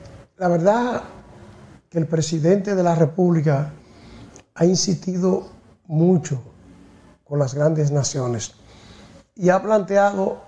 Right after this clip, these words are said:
bien claro que hay que buscar una solución a Haití en Haití.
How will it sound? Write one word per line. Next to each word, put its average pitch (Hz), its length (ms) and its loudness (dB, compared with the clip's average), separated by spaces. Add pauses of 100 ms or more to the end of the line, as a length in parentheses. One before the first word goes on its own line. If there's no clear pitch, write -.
(120)
bien 180 360 -4
claro 151 460 0 (500)
que - 120 -6
hay 165 120 2
que 190 100 -2
buscar 175 360 0
una 180 120 4
solución 165 760 2 (400)
a 147 120 -4
Haití 185 580 0 (540)
en 180 260 2
Haití. 151 520 -2